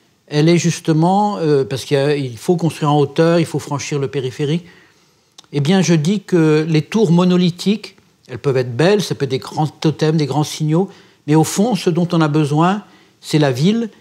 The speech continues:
c'est la ville comme la rue, si vous voulez. Et là, je fais une sorte de rue verticale, au sens où le, le bâtiment, il est constitué de, de, il,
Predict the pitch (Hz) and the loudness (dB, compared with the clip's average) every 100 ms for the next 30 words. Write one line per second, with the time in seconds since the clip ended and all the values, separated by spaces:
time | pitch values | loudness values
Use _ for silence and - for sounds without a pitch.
0 | _ _ - - 147 139 165 151 135 131 | _ _ -8 0 0 2 0 0 -2 -2
1 | 123 160 202 - 123 120 131 165 170 - | 0 0 0 -4 -10 -6 -2 -2 -4 -18
2 | - 143 196 170 - 170 160 - 170 135 | -2 2 2 0 0 2 2 0 -2 0
3 | 143 156 151 143 156 196 180 - 185 170 | -2 0 0 -2 0 2 2 0 -4 -2
4 | 170 - - _ _ - 143 151 156 151 | -4 -6 -18 _ _ -10 0 2 2 2
5 | 156 - 165 185 202 165 160 156 - - | 0 0 0 2 2 2 0 -4 -4 -2
6 | 185 139 156 156 147 160 - 175 156 | 0 0 -2 0 0 0 -4 -8 -8